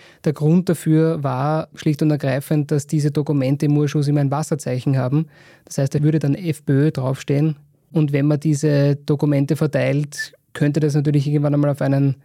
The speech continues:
zurückfallen, ist auch, wenn die vor allem klassifiziert sind, rechtlich ein bisschen schwierig. Das heißt, er hat sich diese Dokumente dann über das Innenministerium, so sagen Ermittler,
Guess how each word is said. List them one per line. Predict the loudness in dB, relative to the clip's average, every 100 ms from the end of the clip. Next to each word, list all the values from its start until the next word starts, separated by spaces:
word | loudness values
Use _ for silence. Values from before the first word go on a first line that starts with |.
| _ -20 _
zurückfallen, | -4 2 2 0 -4 -2 0 0 0
ist | -2 -4 -2
auch, | -4 -4
wenn | -4 -2
die | 0 -2 -4 _
vor | -6 -2
allem | 0
klassifiziert | -2 -2 -2 -4 0 -2 0
sind, | 0 2 0
rechtlich | 0 -4 -2 -2 -2 -2 -4
ein |
bisschen | -4 -2 -2
schwierig. | 0 0 0 -2 -8 -20 -20 -20 -12
Das | -6 -2
heißt, | 0 -2
er | -2
hat | -2
sich | -2 -2
diese | 0 0
Dokumente | 0 0 0 0 0 0
dann | 0 0 0
über | 0 0 2
das | 0 0
Innenministerium, | 0 2 0 -2 -2 -2 0 0 0 0 _ _ _ _ _
so | -10 -2 0 2 -2 -8 _ _ -12
sagen | -4 -2 0
Ermittler, | 0 0 0 0 0